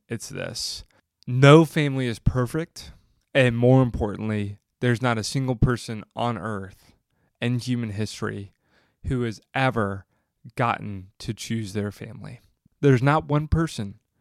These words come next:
who's had the luxury and the opportunity to choose their family. And that is not an accident. They're not in their family by an accident. They've been given that gift of family and those challenges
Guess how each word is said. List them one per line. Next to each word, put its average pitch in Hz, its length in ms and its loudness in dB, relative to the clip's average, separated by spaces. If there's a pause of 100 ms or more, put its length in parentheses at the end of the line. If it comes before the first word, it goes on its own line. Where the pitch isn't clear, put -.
(380)
who's 127 240 -2
had 123 140 -2
the 110 100 -4
luxury 143 720 -2 (400)
and 123 100 -8
the 107 60 -4
opportunity 117 800 -4 (400)
to 123 140 -6
choose 107 720 -4 (380)
their 101 460 -4 (300)
family. - 480 -4 (920)
And 113 440 -2 (240)
that 131 380 0
is 127 160 -2
not 120 280 0
an 110 120 -8
accident. 156 640 -6 (120)
They're 131 180 -2
not 117 240 -2
in 123 100 -6
their 107 120 -2
family 127 380 -4
by 135 200 -2
an 135 80 -2
accident. 147 580 -8
They've 117 200 -6
been 107 240 -6
given 120 320 -2
that 117 200 -4
gift 123 260 -4
of 113 100 -4
family 139 520 -2
and 117 120 -4
those 107 160 -2
challenges 143 880 -4